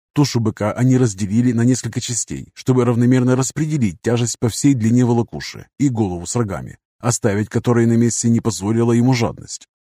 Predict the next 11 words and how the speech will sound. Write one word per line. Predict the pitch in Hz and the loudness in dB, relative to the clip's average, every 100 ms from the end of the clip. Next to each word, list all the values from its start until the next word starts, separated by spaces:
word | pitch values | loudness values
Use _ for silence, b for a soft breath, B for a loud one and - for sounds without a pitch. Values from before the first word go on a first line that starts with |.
| _ | _
А | 123 | 2
утром | 131 123 117 | 2 2 -2
впряглись | - 147 104 95 101 | 0 -2 0 -4 -2
в | 120 | 2
неё | 120 123 | 4 2
тройкой | 123 123 - 117 - | 4 2 2 -4 -2
и | 135 | -2
потащили | - 165 - 107 95 | 0 -2 -2 -4 -4
по | 90 | -2
бескрайней | 113 127 - 127 101 95 | -2 -2 2 2 2 -2
равнине. | 117 117 98 57 50 | -2 -2 -4 -6 -16